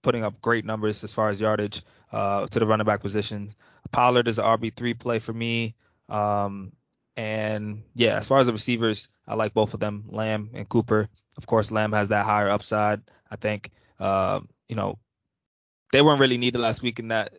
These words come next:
uh, game 'cause they were run, d-, dominating on the run, rush game, so I wouldn't be too worried about what they did last week.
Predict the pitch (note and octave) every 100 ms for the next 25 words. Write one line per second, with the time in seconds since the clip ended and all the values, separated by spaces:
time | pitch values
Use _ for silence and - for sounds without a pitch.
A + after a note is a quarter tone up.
0 | - A#2+ A#2 A2 A#2 A#2 A2+ G#2+ G#2 G#2
1 | G#2 - G#2 G#2+ A2 A#2 A2+ A2+ A2 G#2
2 | G#2 G#2+ G2+ A#2 G#2+ G#2+ G#2+ G#2 G#2 A2
3 | A2+ G#2+ G2+ A#2 G#2 G#2 G#2 G2+ G2+ -
4 | G#2 G2+ G2+ G2+ G2 G#2 G2 - G#2+ -